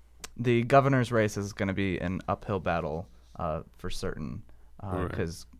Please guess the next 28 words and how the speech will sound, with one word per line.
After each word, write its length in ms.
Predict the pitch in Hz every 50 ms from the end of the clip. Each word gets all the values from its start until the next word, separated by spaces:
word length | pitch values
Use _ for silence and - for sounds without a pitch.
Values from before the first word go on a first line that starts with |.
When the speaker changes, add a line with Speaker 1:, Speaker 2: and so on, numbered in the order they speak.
| - - - -
Speaker 1:
Greg 240 | - - 104 92 87 87
Abbott's 340 | 78 73 78 82 - -
got 160 | - - 82 82
a 20 |
lot 200 | 85 87 80 76
of 60 | 76 78
support 440 | - - - - 80 73 65 - - - - -
down 220 | - 82 73 71
there 280 | 69 65 67 71 69 -
amongst 680 | - 90 90 87 - 80 - - - - - - - - -
conservatives. 680 | - 98 85 - - 73 71 69 71 71 65 67 -
So 360 | - - - 92 82 67 71 - - - - - - - -
it'll 140 | - - 135
be 120 | 143 151
interesting 420 | 151 143 - 160 143 - - 151 135
to 60 | 127
see 120 | 120 - 143
what 120 | 131 120 117
happens. 440 | 120 113 117 127 123 117 113 107
They're 120 | - 110 107
gonna 240 | 98 120 113 110 107
definitely 420 | 104 113 110 - - 120 110 110 110
need 380 | 107 107 107 107 107 104 95 -
a 80 | 78 101
high 280 | 101 110 101 104 104
Democratic 560 | 101 98 104 101 104 104 104 113 104 101 98 107
voter 280 | 113 104 104 104 101
turnout 560 | 98 - 113 107 104 101 101 98 95 82 -